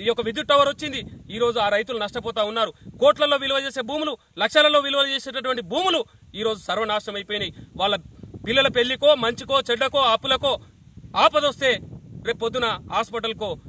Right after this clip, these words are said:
అవసరపడితే ఈ ఎకర భూమియో, ఈ కన్న భూతల్లిని ఎవరికన్నా అమ్ముకుందామంటే కూడా ఈ రోజు ఎవరు కొననటువంటి పరిస్థితి. అంత దిగజారిపోయినటువంటి భూ విలువ ఏదైతుందో,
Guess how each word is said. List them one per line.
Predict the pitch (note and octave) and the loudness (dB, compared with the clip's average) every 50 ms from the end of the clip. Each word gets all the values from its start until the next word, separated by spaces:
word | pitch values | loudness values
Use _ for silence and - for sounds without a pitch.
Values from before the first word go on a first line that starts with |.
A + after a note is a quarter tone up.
| - - - - | -20 -14 -6 -4
అవసరపడితే | F#3+ A#3 - - - F#3+ A3+ A3 - - A3 G3 F3 - _ - | -2 0 0 0 -2 0 -2 -4 -2 -2 -4 -4 -6 -8 _ -14
ఈ | F3 G3 G#3 | -10 -6 -6
ఎకర | G3+ G3+ G#3+ G3+ | -4 -2 -4 -4
భూమియో, | F#3+ A3 A#3 A3+ A#3 G#3+ E3+ - - - - - - | -2 -4 -2 0 0 -2 -2 -4 -14 -20 -18 -14 -10
ఈ | G3+ G3 - - - | -10 -10 -10 -8 -2
కన్న | F3 G#3 C4+ D4+ | -2 0 2 2
భూతల్లిని | C#4 A3 C#4 D4 - C4+ C4+ C4 B3+ A#3+ G#3 G3 - - - - - - | 0 0 -2 -2 0 0 0 0 -2 -4 -6 -8 -12 -20 -20 -20 -12 -6
ఎవరికన్నా | F3 A3 A#3+ A#3 A#3 A3+ G3+ | -2 -2 0 0 0 -2 -2
అమ్ముకుందామంటే | G#3 A#3 A#3 - B3+ B3 B3 A3+ A3 G#3+ G#3+ G#3+ | -2 -2 -4 -6 -2 -2 -2 -2 -2 -4 -6 -6
కూడా | G#3 G3+ G3+ G3 E3+ - - - - _ - - | -6 -2 -2 -2 -2 -4 -10 -20 -20 _ -16 -12
ఈ | F#3+ | -8
రోజు | G3+ G#3 G#3 F3+ F#3+ | -8 -8 -8 -8 -8
ఎవరు | F#3 F#3 G#3+ A3 | -8 -6 -6 -6
కొననటువంటి | - F#3 F#3 G3+ G#3+ G#3+ F#3 G3 G3 F#3+ E3 | -6 -6 -8 -6 -6 -6 -6 -8 -12 -12 -10
పరిస్థితి. | F3 F3+ F#3+ F#3+ - A3 E3 F3 D3 - - - - - - - | -8 -8 -8 -8 -12 -14 -16 -16 -18 -18 -20 -20 -20 -20 -10 -6
అంత | E3+ A3 A#3 C4+ A#3 G3+ - - | -6 -4 0 0 0 0 0 -4
దిగజారిపోయినటువంటి | - - G3 G#3 C4 D4 D#4 E4 E4 - D4 C#4 C4+ C4 A3+ A#3+ A#3 A3 G#3 B3 A3 - _ _ - - - - - - - C3+ F#3 | -8 -8 -2 0 4 6 6 6 4 2 -2 -4 -4 -4 -4 -6 -8 -8 -8 -10 -12 -12 _ _ -20 -20 -20 -20 -20 -20 -18 -12 -10
భూ | A#3+ D4 C#4 G#3 - _ _ - | -8 -8 -8 -10 -12 _ _ -12
విలువ | F3+ A3+ B3 B3 A3+ G3+ E3 - | -8 -6 -2 -2 -2 -2 -2 -2
ఏదైతుందో, | F#3+ A3 A3+ A3 G#3+ - G3 G3+ G3 G#3 F#3 | -4 -4 -2 -4 -4 -6 -12 -12 -10 -10 -10